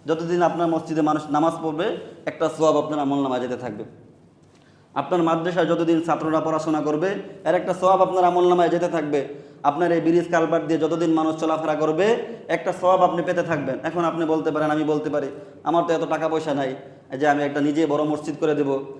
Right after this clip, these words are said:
তিনতলা মসজিদ একটা করে দেবো, একটা মাদ্রাসা করে দেবো,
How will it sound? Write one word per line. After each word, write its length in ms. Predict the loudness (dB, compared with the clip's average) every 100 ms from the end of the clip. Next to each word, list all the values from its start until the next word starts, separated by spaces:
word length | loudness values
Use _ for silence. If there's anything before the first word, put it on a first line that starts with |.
| -10 -4
তিনতলা 320 | 0 0 0
মসজিদ 340 | 0 -2 -2
একটা 160 | -2 0
করে 200 | 0 0
দেবো, 140 | 0
একটা 160 | -2 0
মাদ্রাসা 400 | -2 -2 -4 -2
করে 200 | 0 0
দেবো, 260 | 0 -2